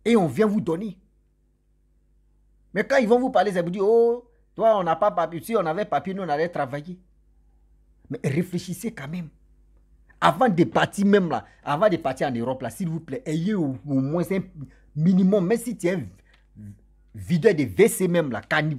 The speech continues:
tout ça là, au moins il faut avoir l'expérience, au moins, même si tu n'as pas de diplôme de ça là, il faut avoir l'expérience de dire, « Je peux déboucher V C ou caniveau. »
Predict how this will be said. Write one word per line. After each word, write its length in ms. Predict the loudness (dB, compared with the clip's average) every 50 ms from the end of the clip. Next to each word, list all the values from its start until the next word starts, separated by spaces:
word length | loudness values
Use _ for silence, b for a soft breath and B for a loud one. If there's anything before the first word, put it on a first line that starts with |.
| -6 -2
tout 140 | -2 -2 0
ça 180 | 0 -2 -4
là, 160 | -4 -6 -10 -14 _ _ _ _ _ _ _ _ _
au 60 | -14 -10
moins 160 | -8 -8 -6
il 40 | -4
faut 100 | -4 -4
avoir 180 | -2 -2 -4
l'expérience, 580 | -4 -6 -8 -10 -8 -8 -6 -6 -6 -8 -8 -6
au 60 | -6
moins, 220 | -6 -4 -2 0
même 160 | 2 2 0 0
si 160 | -2 -6 -8
tu 120 | -8 -8
n'as 120 | -8 -8 -4
pas 160 | -2 -4 -2
de 60 | -2
diplôme 300 | -6 -8 -6 -6 -4 -4
de 80 | -6 -8
ça 160 | -12 -12 -12
là, 140 | -12 -12 b b b b b
il 140 | -8 -8 -8
faut 280 | -8 -8 -8 -4 -2 -2
avoir 220 | -2 0 -2 -2
l'expérience 640 | -2 0 -2 -4 -4 -4 -4 -4 -2 0 0 -2 -2
de 80 | -4
dire, « 180 | -6 -8 -10 -12 b b b b b
Je 180 | -10 -8 -8 -6
peux 180 | -4 -4 -4
déboucher 480 | -4 -2 -4 -4 -4 -4 -4 -2 -2 -2
V 160 | -2 -4 -6
C 240 | -6 -8 -10 -10 b b b b b
ou 120 | -4 -4
caniveau. » 520 | -2 -2 -2 -2 0 -2 -4 -4 -8 -12